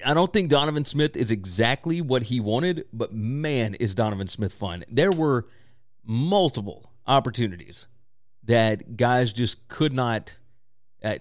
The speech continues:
hold on to the football or, or get the right block in place, et cetera. Donovan Smith is electric, even if he doesn't necessarily fit Zach Kittley's offense, right?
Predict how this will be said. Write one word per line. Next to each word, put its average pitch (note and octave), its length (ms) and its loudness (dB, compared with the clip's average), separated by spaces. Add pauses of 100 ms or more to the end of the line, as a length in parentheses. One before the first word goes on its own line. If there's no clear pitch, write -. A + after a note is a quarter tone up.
hold B2 240 0
on A#2 160 4
to F#2 60 2
the F2+ 100 -2
football D#3 720 2 (300)
or, A#2 500 4 (380)
or G#2 220 -6 (460)
get C#3+ 220 -2
the A#2+ 80 4
right B2+ 340 0
block C3 400 0
in B2+ 100 0
place, B2 320 0
et F#2+ 60 -10
cetera. B2+ 300 0
Donovan C#3+ 360 2
Smith A#2+ 380 -2
is G2+ 200 -2
electric, G#2+ 960 -2 (840)
even C#3+ 240 2
if B2 100 0
he B2 100 -2
doesn't A2+ 420 2
necessarily A2 680 0
fit - 500 -2 (440)
Zach G#2 260 0
Kittley's G2+ 480 -4
offense, - 480 -6 (280)
right? G2+ 280 0